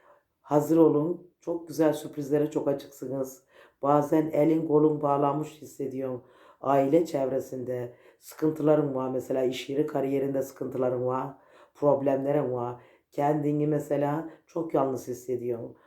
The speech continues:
Ama karşıdakilere belli ettirmem mesela. Kardeşler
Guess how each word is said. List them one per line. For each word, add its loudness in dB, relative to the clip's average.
Ama -2
karşıdakilere -2
belli 2
ettirmem -4
mesela. -4
Kardeşler -2